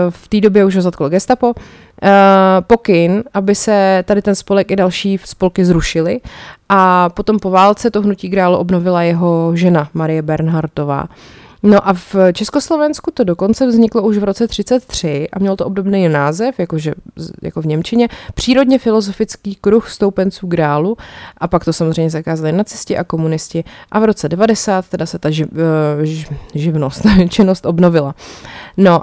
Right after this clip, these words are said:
a on ten Bernard sám jako vlastně si nepřál zakládat náboženství nebo církev nebo sektu. Ehm, on vlastně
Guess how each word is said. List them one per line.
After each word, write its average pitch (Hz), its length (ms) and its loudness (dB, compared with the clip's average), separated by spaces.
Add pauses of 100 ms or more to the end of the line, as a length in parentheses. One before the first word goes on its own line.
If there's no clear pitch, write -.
a 196 80 0
on 269 180 2
ten 339 380 2
Bernard 170 600 2
sám 175 480 0
jako 185 340 -4 (160)
vlastně 196 260 -2
si - 140 -4
nepřál 180 720 0
zakládat 175 500 -4
náboženství 170 680 0
nebo 156 200 -2
církev 165 340 -6
nebo 165 220 -2
sektu. - 520 -6 (480)
Ehm, 170 960 2 (180)
on 208 280 6
vlastně 208 1120 2